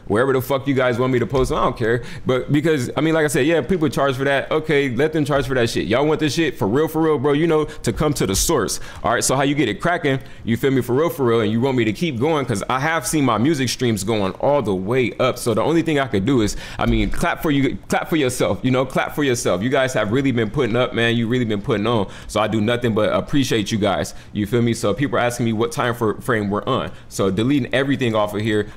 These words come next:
All right, this looks like a morning star is about to form. Okay, if a morning star does form, then the next candlestick would continue green or continue bullish.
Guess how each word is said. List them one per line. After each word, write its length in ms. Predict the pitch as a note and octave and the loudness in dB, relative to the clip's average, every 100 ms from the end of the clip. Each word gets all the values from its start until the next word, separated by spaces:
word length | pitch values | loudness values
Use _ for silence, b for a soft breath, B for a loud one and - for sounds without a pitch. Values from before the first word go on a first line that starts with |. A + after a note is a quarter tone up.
| - | -2
All 80 | G#2 | 0
right, 180 | G2+ | 2
this 160 | G#2 - | 0 -2
looks 160 | D3 - | -4 0
like 180 | B2 | 0
a 60 | G2+ | 0
morning 300 | G2 B2+ B2 | 0 2 0
star 240 | A2+ B2 | 0 0
is 80 | A#2 | 0
about 260 | F#2 F2+ - | 0 -2 -2
to 40 | |
form. 320 | F#2 C3 G#2 - - - | -4 -4 -4 -6 -18 -6
Okay, 300 | G2 G2+ A2 | -4 0 0
if 100 | A2+ | 0
a 60 | F#2 | 0
morning 300 | G#2 C3+ B2 | 0 2 0
star 240 | - A#2 | 0 0
does 280 | F#2+ D3 D#3 | 2 0 0
form, 300 | - A2+ A#2 A#2+ B | 0 0 0 -4 B
then 140 | G#2+ | 0
the 80 | G#2 | 2
next 320 | G2 D3 - | 2 0 -2
candlestick 680 | - G3 E3+ D#3 - B2 - B - | -2 0 0 -2 0 -2 -2 B -8
would 320 | G#2 A2 - | -2 -2 -2
continue 480 | - G2 C3 C#3 D3 | -4 -2 0 0 0
green 440 | C3 E3+ A2 - - | 0 0 0 -4 -2
or 160 | A2+ | -2
continue 540 | A2+ A2 F#2+ B2+ C3+ C#3+ | 0 -2 -2 0 2 2
bullish. 480 | C3 E3 - - | 2 0 -2 -6